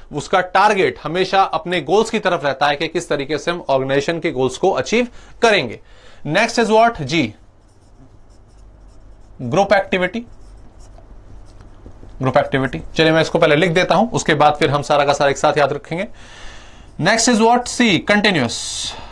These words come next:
कंटीन्यूअस प्रोसेस या कंटिन्यू-, कंटीन्यूअस प्रोसेस लिख लेते हैं, process is better। ओके, next is what? D, D से आपका आता है,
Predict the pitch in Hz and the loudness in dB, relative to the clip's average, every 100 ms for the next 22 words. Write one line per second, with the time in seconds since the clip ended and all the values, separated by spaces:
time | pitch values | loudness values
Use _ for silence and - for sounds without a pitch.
0 | - - - - - - - - - - | -20 -20 -20 -20 -20 -20 -20 -20 -20 -20
1 | - - - - - - 170 165 175 180 | -20 -20 -20 -20 -20 0 0 2 0 0
2 | - - 139 - 165 165 135 131 135 143 | -4 0 0 2 -2 2 -2 0 -2 -2
3 | 147 - 143 143 - 131 131 123 113 117 | -4 -6 -2 -2 -2 -2 -2 -2 -4 -6
4 | - 214 - - 120 127 117 120 147 180 | -6 -10 -10 -4 -2 -2 -2 -2 -2 -4
5 | - - - - - - - - - - | -6 -18 -16 -18 -18 -18 -18 -20 -20 -20
6 | - - - - - - - - - - | -20 -20 -20 -20 -20 -20 -20 -20 -20 -20
7 | - - - - - - - - - 202 | -16 -16 -16 -18 -16 -14 -4 -2 2 0
8 | - - - - 139 175 170 196 196 214 | -2 -12 -12 -8 0 0 2 4 4 4
9 | 156 135 185 196 - 127 165 170 180 - | 0 0 0 0 -4 -2 0 2 0 2
10 | 175 175 175 190 | 2 2 0 0